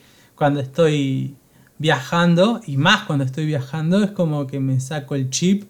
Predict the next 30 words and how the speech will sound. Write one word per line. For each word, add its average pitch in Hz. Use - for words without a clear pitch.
y 143
directamente, 143
nada, 135
me 135
dejo 143
que 139
las 131
circunstancias 143
me 139
lleven. 139
Es 131
como... 131
Eh, 139
también 196
depende 185
con 170
las 147
personas 165
que 139
estés, 131
¿no? 170
Porque 143
por 151
ahí 156
es 156
diferente 160
cuando 147
uno 156
viaja 156
solo 196